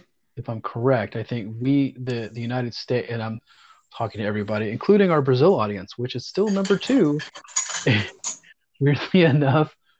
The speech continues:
of, uh, of, of our listening audience. Um, but it, it, the United States, I believe, is still, we have the highest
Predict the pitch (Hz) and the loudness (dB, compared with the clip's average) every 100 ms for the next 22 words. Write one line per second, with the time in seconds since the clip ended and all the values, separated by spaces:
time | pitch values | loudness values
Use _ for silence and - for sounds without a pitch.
0 | _ - 131 127 127 120 117 - 131 123 | _ -4 0 2 0 0 -4 -2 -4 -4
1 | 131 127 123 127 180 - 131 110 107 107 | -4 -2 0 0 0 0 -4 -4 -6 -6
2 | 104 - _ _ _ _ _ _ _ - | -10 -18 _ _ _ _ _ _ _ -6
3 | 127 117 110 107 101 - _ _ _ _ | -2 0 -2 -4 -6 -12 _ _ _ _
4 | _ - - - 143 131 - 135 127 123 | _ -20 -20 -8 -8 -4 2 2 2 -2
5 | - - 131 135 127 131 135 131 135 165 | -10 -8 -8 -8 -12 -6 -2 0 2 2
6 | 135 - 165 175 127 113 117 113 143 185 | 0 0 0 0 -2 -4 -6 -4 -2 -2
7 | 147 123 117 117 - - - - - 165 | -2 -2 -4 -8 -10 -8 -6 -4 -2 2
8 | 151 120 113 110 _ _ _ _ _ _ | 2 2 -4 -10 _ _ _ _ _ _
9 | _ _ _ 143 127 131 131 131 117 104 | _ _ _ -8 -2 0 0 -2 -4 -6
10 | - 139 135 135 123 | -4 0 0 0 -4